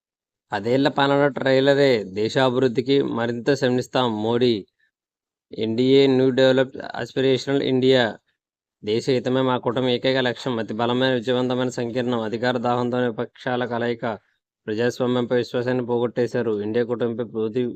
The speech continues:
తీవ్ర విమర్శలు. ఎన్డీఏ భాగస్వామ్య పక్షాలను ఉద్దేశించి ప్రసంగం. రేపే మోదీ ప్రమాణ. రాత్రి ఏడు గంటల ముప్పై ని-, పదిహేను నిమిషాలకు ముహూర్తం. ఎన్డీఏ నేతగా ఏకగ్రీవ ఎన్నిక. అనంతరం రాష్ట్రపతిని కలిసిన మోదీ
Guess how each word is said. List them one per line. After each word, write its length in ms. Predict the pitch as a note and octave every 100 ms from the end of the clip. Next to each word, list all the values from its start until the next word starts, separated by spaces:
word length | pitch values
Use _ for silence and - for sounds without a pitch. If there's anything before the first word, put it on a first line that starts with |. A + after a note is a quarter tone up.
| - _ _ _ _ _
తీవ్ర 280 | A#2 A#2+ B2
విమర్శలు. 420 | A#2+ A#2 - A#2
ఎన్డీఏ 240 | A2+ A#2
భాగస్వామ్య 480 | B2 A#2+ A#2 B2+ A#2
పక్షాలను 360 | A2+ - A#2+ A#2+
ఉద్దేశించి 420 | A2+ A#2+ A2+ G#2+
ప్రసంగం. 460 | A2+ A2 A2+ A2 G2 _ _ _ _ -
రేపే 320 | A2 A2+ C3+
మోదీ 300 | C3 B2 A#2+
ప్రమాణ. 420 | B2+ B2 B2+ B2
రాత్రి 320 | A2 A2+ A#2+
ఏడు 100 | A#2
గంటల 240 | A#2+ A#2+ A#2+
ముప్పై 300 | A2+ - A#2
ని-, 220 | A2+ A2+ -
పదిహేను 260 | A2+ A#2+ A#2
నిమిషాలకు 480 | A#2 - B2 A#2+ B2
ముహూర్తం. 440 | A#2 B2 - A#2+ G2+ _ _ _ -
ఎన్డీఏ 320 | G#2 G#2+ A#2
నేతగా 300 | A#2+ A#2 B2
ఏకగ్రీవ 440 | A#2 A2+ A#2 B2
ఎన్నిక. 300 | A#2 A#2 A2+
అనంతరం 440 | A#2+ A2 A2 A#2+ A#2+
రాష్ట్రపతిని 480 | A2+ - B2 A#2+ A#2+
కలిసిన 260 | A2+ A2+
మోదీ 360 | A#2+ A2+ A2